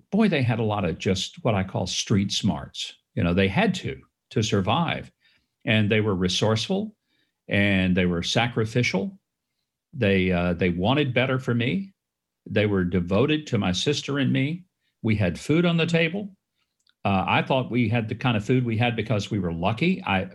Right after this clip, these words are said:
found out later in life it was because we were poor. Uh, you know, I thought having macaroni and cheese and macaroni and tomato and, uh, peas and cornbread were, man, we've gotta be the luckiest people on the wo-,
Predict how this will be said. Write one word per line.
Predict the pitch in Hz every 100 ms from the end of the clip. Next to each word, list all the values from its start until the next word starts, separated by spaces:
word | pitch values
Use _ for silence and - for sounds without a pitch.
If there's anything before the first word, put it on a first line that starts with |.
| -
found | 113 110
out | 110 104
later | 107 127 131
in | 107
life | 117 156 165
it | 101
was | 98 98
because | 98 - 110 107
we | 101
were | 98
poor. | 95 104 127 175 185 - - - _ _ -
Uh, |
you | - 123
know, | 92
I | 117
thought | 175 120
having | 110 117 104 92
macaroni | 110 123 123 120 107
and | 90
cheese | 92 - 127 127 123
and | 90
macaroni | 85 110 117 123 120 110
and | 95
tomato | 90 107 131 127 123
and, | 90 - - - - -
uh, | 87 87 82 82
peas | - 151 147 117
and | 95
cornbread | 95 135 131 120 117
were, | 104 90 - 247
man, | 175 160
we've | 196
gotta | 160 131
be | 110
the | 101
luckiest | 113 110 104 107
people | 113 110 101
on | 101
the | 98
wo-, | 107 220 349